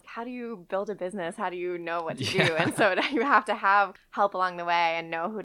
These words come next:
Speaker 1: to reach out to and kind of build that business model, essentially. <laughs>
Speaker 2: Certainly. Yeah. And Jubilee was also a, a street M B A. It was definitely a crash course
Speaker 1: Mm-hmm.
Speaker 2: in learning all aspects of business.
Speaker 1: Mm-hmm.
Speaker 2: So that was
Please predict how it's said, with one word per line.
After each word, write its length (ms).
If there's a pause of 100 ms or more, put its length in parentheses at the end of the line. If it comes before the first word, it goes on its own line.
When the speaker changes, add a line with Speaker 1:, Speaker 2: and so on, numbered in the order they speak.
Speaker 1:
to 80
reach 180
out 220
to 280
and 160
kind 180
of 180
build 240
that 260
business 340
model, 640
essentially. 640 (160)
<laughs> 140
Speaker 2:
Certainly. 760
Yeah. 380
And 260
Jubilee 460
was 180
also 380
a, 80 (140)
a 20
street 440
M 160
B 200
A. 200
It 40
was 100
definitely 320
a 60
crash 400
course 240 (240)
Speaker 1:
Mm-hmm. 220 (240)
Speaker 2:
in 340
learning 480
all 180
aspects 500
of 180 (120)
business. 680
Speaker 1:
Mm-hmm. 200
Speaker 2:
So 260
that 200
was 280